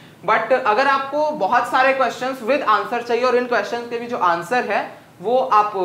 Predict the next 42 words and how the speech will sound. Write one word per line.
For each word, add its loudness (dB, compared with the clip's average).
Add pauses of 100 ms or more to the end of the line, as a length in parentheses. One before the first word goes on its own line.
(300)
description -2
में -2
link -2
है 0
Telegram 2
का 2
और 4
application -4
का 2
भी, -4
दोनों 4
जगह 2
पे 0
आपको, 0 (280)
अ, 6
इसके 0
question -2
answer 0
के -6
notes -2
वहां -4
पे -4
मिल -6
जाएंगे। -12
okay, -4 (400)
so -6
हम -2
अपने -2
next -2
question -8
की -8
तरफ -4
चलते -2
हैं। -6
ये 2
question -2
तो -2
हमको -6
समझ -4
में -4
आ 2
गया -2